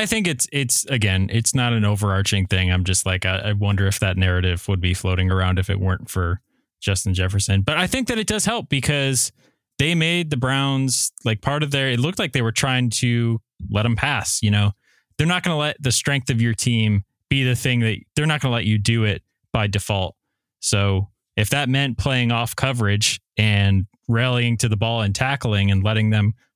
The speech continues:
work their way down the field, it ended up working. You know, it didn't look pretty in the first half 'cause the Browns were moving the ball and the Bills weren't. And so it was, it was a little bit rough, but, you know, when it came down to it, Chubb,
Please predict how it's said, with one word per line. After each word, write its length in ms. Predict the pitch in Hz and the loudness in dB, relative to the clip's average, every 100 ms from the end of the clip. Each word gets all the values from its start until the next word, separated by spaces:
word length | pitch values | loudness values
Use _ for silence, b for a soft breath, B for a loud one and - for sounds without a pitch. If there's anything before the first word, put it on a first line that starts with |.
| - | -4
work 280 | 110 127 127 | -2 -2 -2
their 120 | 113 | 0
way 160 | 113 | 0
down 240 | 110 113 107 | 2 2 2
the 60 | |
field, 360 | 92 135 123 104 | 0 0 -2 -2
it 120 | 143 | -2
ended 240 | 254 392 330 | -2 -2 -4
up 100 | 262 | -4
working. 400 | 240 359 107 92 - - | -6 -4 -4 -4 -6 -2
You 80 | 117 | 0
know, 240 | 107 113 | 2 2
it 100 | 120 | 0
didn't 220 | 160 226 196 | 0 -2 -2
look 200 | 190 - | -4 -4
pretty 260 | 165 160 | -2 0
in 80 | 117 | 0
the 80 | 117 | 0
first 280 | - 170 107 | -2 -2 0
half 300 | 110 - - - | 0 -2 -10 -4
'cause 280 | 113 107 - _ _ _ | 0 0 -4 _ _ _
the 60 | 104 | -4
Browns 340 | 113 131 135 | 0 0 0
were 60 | 110 | 0
moving 240 | 117 120 | 0 0
the 60 | 110 | 0
ball 320 | 98 110 117 | 0 -2 -2
and 100 | 117 | -2
the 40 | 101 | 0
Bills 260 | 113 113 95 | 0 0 0
weren't. 360 | 110 104 101 _ _ _ _ _ | 0 0 -2 _ _ _ _ _
And 320 | - 95 95 92 | -2 2 2 2
so 120 | 107 | 0
it 40 | |
was, 160 | 98 - | 0 -2
it 40 | 117 | -2
was 80 | 120 | 0
a 60 | |
little 160 | 151 185 | 0 0
bit 160 | 139 104 | -2 0
rough, 300 | 101 98 - - | 0 -2 -4 -4
but, 220 | 98 92 _ _ _ _ _ - | -2 -4 _ _ _ _ _ -4
you 80 | 110 | 0
know, 160 | 104 98 - | 0 -2 -4
when 160 | 123 151 | -2 -2
it 80 | |
came 200 | 135 156 | 0 0
down 220 | 123 139 160 | 0 0 0
to 140 | 113 | -2
it, 80 | 104 | 0
Chubb, 220 | 180 220 | 0 -2